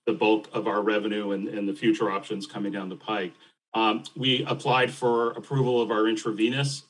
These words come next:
formulation. So for those that couldn't swallow a pill, we applied last year. Um, we anticipate approval this year, and we do have, uh, active, um, orders for that product that, that will start delivery, um, to the U S government. Um,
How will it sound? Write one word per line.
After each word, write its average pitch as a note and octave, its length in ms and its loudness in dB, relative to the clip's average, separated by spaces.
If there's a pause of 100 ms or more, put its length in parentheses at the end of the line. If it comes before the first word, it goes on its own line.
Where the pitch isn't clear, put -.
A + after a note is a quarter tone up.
formulation. C#3 640 0
So A#2+ 120 0
for A2 120 -4
those A2 320 4
that G#2 160 -8
couldn't A2 240 0
swallow A2 420 0
a G#2+ 60 0
pill, A2+ 340 0
we G2+ 100 -2
applied G#2 440 -4
last G2+ 320 -6
year. A#2 320 4 (340)
Um, G#2 380 0
we G#2 80 -2
anticipate G#2+ 720 0
approval G#2+ 400 0
this A2 240 4
year, A2+ 260 4
and G#2 120 -2
we G#2+ 120 6
do A2+ 120 6
have, A2 380 2
uh, G#2 240 -4
active, A2 440 0 (360)
um, G2+ 400 -2
orders A#2+ 400 6
for A2 220 0
that G#2+ 160 -2
product G2+ 500 -2
that, G#2+ 280 -4
that G#2+ 140 -4
will G2 140 -6
start G#2+ 340 -4
delivery, G2 520 -4 (280)
um, G2 220 -4
to A2+ 140 -4
the G2 80 -2
U G2 140 2
S F#2 120 -8
government. G2+ 460 -4 (400)
Um, A#2+ 380 2